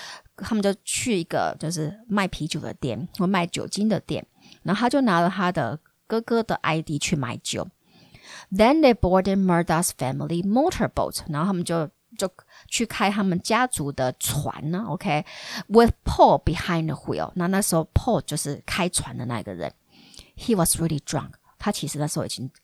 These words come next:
醉到不行了。But he insisted on driving，但是他还是坚持他要开那艘船。接下来大家应该就可以猜出发生什么事了吧？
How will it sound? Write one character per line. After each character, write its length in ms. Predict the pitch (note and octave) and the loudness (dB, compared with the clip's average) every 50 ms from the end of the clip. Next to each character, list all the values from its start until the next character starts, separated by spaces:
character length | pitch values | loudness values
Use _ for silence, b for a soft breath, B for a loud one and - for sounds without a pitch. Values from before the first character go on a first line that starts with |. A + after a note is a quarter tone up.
| b b b b b _ _ | b b b b b _ _
醉 160 | - - F3 | 0 0 0
到 160 | - - C3+ | 2 0 -4
不 140 | - - - | -4 -4 -4
行 360 | - - - - - - C#2 | -2 -2 -2 -2 -2 -4 -8
了。 140 | C#2+ - - B B B B B B B B B B _ | -12 -14 -14 B B B B B B B B B B _
But 180 | - - - D#3 | -2 -2 -2 -4
he 300 | - - - G#3+ G#3+ - | -8 -2 0 0 0 2
insisted 760 | - E3 D#3 E3+ - - - - A3+ A3 - - - A3+ - - _ - | 0 0 0 0 -2 -2 0 0 2 2 2 2 0 -2 -4 -4 _ -10
on 140 | - D#3+ D3 | -10 -10 -10
driving， 640 | - - - - D#3+ B2+ D3 C#3+ B2 - A2+ E2 - _ b b b b b b | -10 -12 -8 -6 -4 -4 -2 -4 -4 -6 -10 -14 -14 _ b b b b b b
但 120 | - G#3 | -4 -2
是 80 | G#3+ A3 | -2 0
他 80 | G3 | -2
还 140 | G#3+ G3 E3 | 0 0 0
是 120 | E3+ - F3 | 0 -2 -4
坚 320 | - - - F3+ E3 D#3+ | -2 0 2 4 4 4
持 280 | E3+ - - - - A2+ | 2 2 -2 -2 -4 -8
他 220 | - - - F3 | -6 -2 0 2
要 140 | D#3 D3 C3+ | 2 2 2
开 280 | - - - A#2 A#2 C#3 | 0 -6 -8 -6 -6 -6
那 120 | G#2+ C3 | -6 -6
艘 240 | D3 - - - A2 | -6 -6 -8 -8 -6
船。 340 | - - - - - - - _ b b b b b b b b b b b b b b b b b b b _ _ _ _ | -4 -4 -2 -2 -4 -6 -10 _ b b b b b b b b b b b b b b b b b b b _ _ _ _
接 160 | _ - D#4+ | _ -2 -2
下 120 | E4+ - F4+ | 2 2 2
来 60 | C4+ | 2
大 160 | - G#3+ F#3+ | 4 2 0
家 160 | G3 - F3 | 2 2 0
应 80 | E3 E3 | 0 0
该 160 | - F3+ E3 | 0 0 0
就 120 | D#3+ D#3+ D#3 | 0 -2 -4
可 160 | - - G3 | -2 -2 -4
以 60 | - | -4
猜 240 | - - - E3+ B2 | -4 -6 -6 -6 -6
出 240 | - - A2+ A2+ G#2 | -6 -6 -8 -8 -8
发 220 | - - G#2+ B2+ | -8 -6 -6 -6
生 200 | C#3+ - A#2+ B2 | -6 -6 -4 -4
什 160 | - - - | -4 -4 -4
么 100 | - - | -8 -6
事 260 | C#3 - - - - | -4 -2 -2 -2 -4
了 120 | F2+ F2 - | -6 -10 -12
吧？ 300 | - - C#2 - E3+ | -12 -12 -12 -12 -14